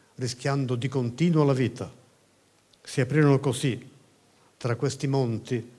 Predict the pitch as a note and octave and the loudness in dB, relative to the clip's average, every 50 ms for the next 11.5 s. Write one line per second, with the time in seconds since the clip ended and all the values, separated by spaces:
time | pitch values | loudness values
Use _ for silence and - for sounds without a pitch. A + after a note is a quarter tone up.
0 | _ _ _ _ _ _ _ _ - C#3+ - D3+ C3+ - - D#3 D3 C3+ C#3+ C#3 | _ _ _ _ _ _ _ _ -6 -2 2 2 2 4 4 4 4 4 4 4
1 | C#3 C#3 C3+ B2+ C3+ B2+ - - - A#2 F2 - - - _ _ _ _ _ _ | 2 2 2 2 0 0 0 -2 -2 -4 -4 -4 -14 -20 _ _ _ _ _ _
2 | _ _ _ _ _ _ _ _ _ _ _ _ - - _ _ _ - - A#2 | _ _ _ _ _ _ _ _ _ _ _ _ -20 -20 _ _ _ -8 -8 -8
3 | - - - C#3+ B2+ A#2+ A#2 A#2+ B2+ A#2+ B2 - _ _ _ _ _ _ _ _ | -6 0 0 2 2 2 0 0 -2 -6 -8 -16 _ _ _ _ _ _ _ _
4 | _ _ _ _ _ _ _ - C#3 B2 - - C3 - D3+ C3+ B2 A#2 A2+ A2+ | _ _ _ _ _ _ _ -6 -4 -2 0 0 0 2 2 2 2 2 0 -2
5 | A2+ - - - - - C#3+ C#3+ D#3 C#3+ C3+ C3+ B2+ A#2+ A#2+ C3+ A#2+ A2 G#2+ G#2 | -4 -6 -8 -14 -18 -8 0 2 2 4 4 2 2 2 0 0 0 0 -2 -2
6 | A2+ A2+ A2+ - - _ - - B2+ A#2 - D3+ B2+ A#2+ C#3+ B2+ B2 C#3 D3 C#3+ | -4 -4 -6 -8 -14 _ -8 -8 -4 0 2 2 2 2 2 2 4 4 4 4
7 | C#3+ C#3+ C3+ B2+ A2 B2+ C#3+ C3+ D3+ C#3+ C3 - C#3 C#3 C#3 C3+ A#2+ G#2 G2 - | 4 4 4 4 2 2 2 4 4 2 2 2 4 6 6 6 6 4 0 -2
8 | - G#2+ G2+ G2 - - - _ _ _ _ - - C#3+ B2 A#2+ C#3+ C#3+ C#3 - | -4 -8 -8 -8 -10 -20 -20 _ _ _ _ -8 -8 -6 -4 -2 0 0 0 0
9 | D3 C3 B2 A#2+ B2+ C3 C#3 D3 D3 B2+ C#3+ C3 B2 C3 C3+ B2+ C#3 C#3+ C3 B2 | 0 0 0 0 0 2 2 2 2 2 2 2 2 2 2 4 6 6 6 6
10 | A#2+ B2 B2+ B2 A#2+ - - - - - - - - _ - - C#3+ C3 B2+ C#3+ | 6 4 4 2 0 -2 -10 -18 -20 -20 -20 -20 -20 _ -8 -2 0 2 4 6
11 | D3 C#3 C3 B2+ B2 B2+ B2+ B2 - - | 6 6 6 6 4 2 0 -2 -8 -16